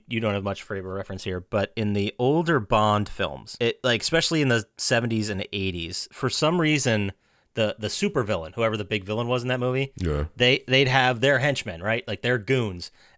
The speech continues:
Speaker 1: And a couple of those movies, especially Moonraker, and I think Live and Let Die, maybe, don't quote me on that, but at a couple of these at the end, there's always, like, the army or the government or somebody trying to stop the supervillain for the side of good.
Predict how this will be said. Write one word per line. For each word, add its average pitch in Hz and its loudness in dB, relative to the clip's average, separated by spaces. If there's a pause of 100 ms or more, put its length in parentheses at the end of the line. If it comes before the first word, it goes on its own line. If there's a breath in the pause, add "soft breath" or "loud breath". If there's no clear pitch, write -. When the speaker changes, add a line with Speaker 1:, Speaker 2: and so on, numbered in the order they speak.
Speaker 1:
And 113 2 (140)
a 120 0
couple 208 2
of 185 4
those 165 4
movies, 120 2
especially 156 -2
Moonraker, 170 2 (600)
and 113 0
I 98 -2
think - -12
Live 120 -4
and 107 -2
Let 113 -2
Die, 120 2
maybe, 120 0
don't 117 -2
quote 123 -2
me 123 -2
on 123 -2
that, 123 0 (220 loud breath)
but 131 4
at 135 6
a 131 2
couple 156 0
of 135 0
these 120 -2
at 113 -2
the 113 0
end, 120 2 (220 soft breath)
there's 117 2
always, 143 4
like, 113 2 (180)
the 123 2
army 127 2 (140 soft breath)
or 113 2
the 107 2
government 127 2 (360)
or 107 2 (140)
somebody 120 0
trying 120 2
to 113 -4
stop - 2
the 117 -2
supervillain 127 0
for - -6
the 98 -4
side 113 2
of 90 -4
good. 139 2